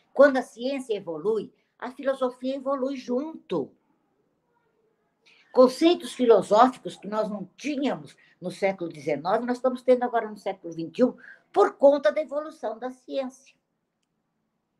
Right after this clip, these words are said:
E quando a ciência avança, a filosofia avança,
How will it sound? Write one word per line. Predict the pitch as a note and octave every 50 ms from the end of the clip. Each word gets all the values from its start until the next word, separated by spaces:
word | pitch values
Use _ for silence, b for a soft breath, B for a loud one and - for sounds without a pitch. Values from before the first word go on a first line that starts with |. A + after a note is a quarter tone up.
| _ _ _ _ _ _ _ _ _ _ _ _ _ _ _ _ _ _ _ _ _ _ _ _ _ _ _ _ _ _ -
E | G3 G3
quando | - - B3+ C#4 C#4+ C4 A3 G#3+
a | G#3+ G#3
ciência | - - - G#3+ G#3 G#3+ B3 C#4 C#4+ C4 B3+ - - E3 C#3+ A#2+ - _ -
avança, | D#3+ F3+ F#3 C#3+ D#3 F3 E3+ D3 B2+ - - - A2 G2 - _ _ _ _ _ _ _ _ _ _ _ _ _ _ _ _ _ _ _ _ _ -
a | D#3 D#3
filosofia | - - F3 E3 F3+ D#3+ E3 D#3 - - _ - A3 A#3+ B3 B3+ - - -
avança, | F#3 G#3 G#3 D3 C#3+ F3 E3 C#3 - - - G#2+ G2+ -